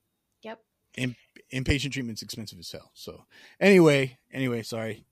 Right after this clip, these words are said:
Speaker 2: You're gonna get me out of soapbox and you won't be able to get me to shut
Speaker 1: <laughs>
Speaker 2: up.
Speaker 1: No, you're good. Well, I appreciate that you came on today and you,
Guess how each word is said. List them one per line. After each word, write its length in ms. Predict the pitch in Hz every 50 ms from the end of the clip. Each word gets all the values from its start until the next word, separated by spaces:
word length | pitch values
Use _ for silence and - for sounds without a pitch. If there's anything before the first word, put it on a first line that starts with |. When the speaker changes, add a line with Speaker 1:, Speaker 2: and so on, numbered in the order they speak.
| _ _
Speaker 2:
You're 120 | - 117 127
gonna 120 | 135 127
get 100 | 123 120
me 80 | 117 117
out 40 | 113
of 60 | 104
soapbox 420 | - 127 113 101 107 104 104 -
and 80 | 110 110
you 60 | 110
won't 140 | 113 110 101
be 60 | 110
able 120 | 107 104 104
to 60 | 101
get 100 | 107 -
me 80 | 254 -
to 40 | - - - -
shut 100 | 240 -
Speaker 1:
<laughs> 60 | 110
Speaker 2:
up. 80 | - - _ _ _ _ _ _ _ _ _ _ _ _ _ _ _ _ _ _ _ _ _ _ _ _ _ _ _ _ _ _ _ _ _ _ -
Speaker 1:
No, 120 | 285 294
you're 180 | 339 359 359 311
good. 300 | 277 240 247 302 330 277 277 285
Well, 300 | 285 247 233 233 233 -
I 160 | - 208 214
appreciate 540 | 233 254 254 - 277 277 269 - 302 285 277
that 120 | 262 220 185
you 80 | 233
came 220 | 233 247 226 208 202
on 140 | 196 202
today 380 | 208 - 214 190 190 226 254 - -
and 280 | - 208 196 196 202
you, 180 | 202 196 196